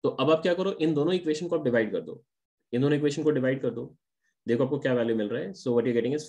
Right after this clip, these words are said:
four, four eighty divided by four eighty minus n is equal to rho one by rho two आ रही है, and rho one और rho two को divide करो।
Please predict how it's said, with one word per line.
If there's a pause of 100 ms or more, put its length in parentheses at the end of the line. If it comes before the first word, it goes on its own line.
four,
four
eighty
divided
by (1040)
four
eighty
minus
n (440)
is
equal
to (160)
rho
one
by
rho
two
आ
रही
है, (200)
and
rho
one
और
rho
two
को
divide
करो।